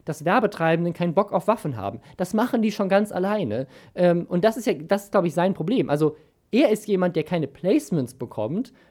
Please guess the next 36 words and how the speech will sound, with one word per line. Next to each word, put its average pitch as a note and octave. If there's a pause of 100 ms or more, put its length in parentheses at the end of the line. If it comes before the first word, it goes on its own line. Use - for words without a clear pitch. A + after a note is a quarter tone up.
weil E3+
halt E3
Werbetreibende D#3+
nichts D#3
mit C#3+
Waffen F3+
zu D3+
tun C3
haben. D#3 (200)
AdSense G#3+
war E3
die D#3+
einzige E3
Möglichkeit, D#3
wie C#3+
er C3
noch B2
Geld G3+
verdienen C3+
konnte, C3+
neben D3+ (260)
quasi B2
Möglichkeiten C3+
aus B2+
der C3
Community, C#3
dass A2+
man A#2
halt A#2
Merch B2
verkauft A2+
oder A#2+
Patreon B2
oder B2+
sowas C3
macht. D#3+